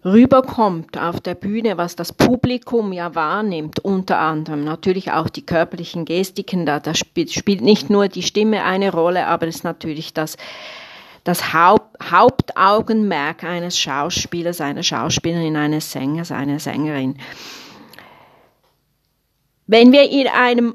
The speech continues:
Ensemble sind, egal ob Schauspieler oder Schau-, äh, Sängerin,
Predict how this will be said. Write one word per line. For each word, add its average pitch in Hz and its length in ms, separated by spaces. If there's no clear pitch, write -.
Ensemble 285 1200
sind, 175 680
egal 196 400
ob 214 180
Schauspieler 214 600
oder 190 120
Schau-, 202 420
äh, 190 220
Sängerin, 214 640